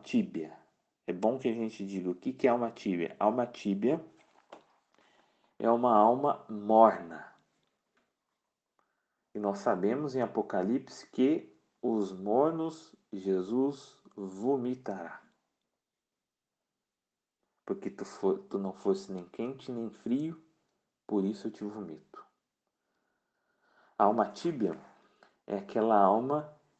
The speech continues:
que não se esforça para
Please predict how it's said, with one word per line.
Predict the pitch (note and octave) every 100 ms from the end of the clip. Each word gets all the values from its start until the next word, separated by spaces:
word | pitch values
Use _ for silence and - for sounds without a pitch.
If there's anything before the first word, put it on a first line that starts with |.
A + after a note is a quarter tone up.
| _ _
que | - B2+
não | A#2+ C#3 F#3+ A3+
se | - - F#3+
esforça | - - - - D3 E3 - - E3+ E3 - _ _ _ _ _ _ _ _ _ _ _ _ _ _
para | B2+ C3 C#3 D3 -